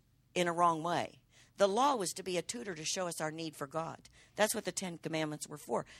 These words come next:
Not to beat us over the head, but to show us you need, you need God in order to live the life you're called to live. And so he says,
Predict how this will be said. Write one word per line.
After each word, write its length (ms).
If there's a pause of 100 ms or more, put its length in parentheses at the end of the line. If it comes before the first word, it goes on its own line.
(100)
Not 200
to 80
beat 200
us 140
over 180
the 140
head, 240
but 140
to 80
show 260
us 160 (240)
you 140
need, 320 (260)
you 100
need 220
God 460 (360)
in 140
order 320
to 180
live 400
the 120
life 320
you're 80
called 260
to 80
live. 320 (320)
And 180
so 260
he 200
says, 320